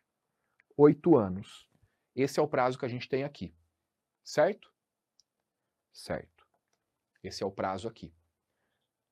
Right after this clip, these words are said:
de oito anos. Isso aqui é computado, esse prazo de oito anos é computado da ocorrência do fato ou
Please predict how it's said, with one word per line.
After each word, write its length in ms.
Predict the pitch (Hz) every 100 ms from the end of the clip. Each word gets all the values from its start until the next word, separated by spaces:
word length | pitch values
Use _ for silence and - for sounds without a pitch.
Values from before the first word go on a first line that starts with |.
| _ _ _
de 140 | 95 101
oito 260 | 101 117
anos. 340 | 85 - - - _ _ _ _ _ _ _ _
Isso 220 | 277 302 -
aqui 380 | - 147 - - _ _ _ _ _ _ _ _ _
é 100 | 127
computado, 840 | 127 139 131 123 - 90 82 82 - _ _ _ -
esse 200 | 107 -
prazo 320 | 123 127 123
de 100 | 123
oito 240 | 123 123
anos 240 | 113 101 101
é 60 |
computado 800 | 110 110 104 117 - 90 80 - - _ _ _ _ _ - _ _ _ _ _ _ _ _ _ _
da 220 | 101 104
ocorrência 1200 | 104 160 226 - 226 117 117 113 104 - - 87 85 - _ _ _ _ _ _ _ _ _ _ _
do 140 | 95 98
fato 640 | - - 87 - - 277 _ _ _ _ _ _ _ _ _ _ _ _ _ _ _ _ _ _
ou 360 | 165 220 254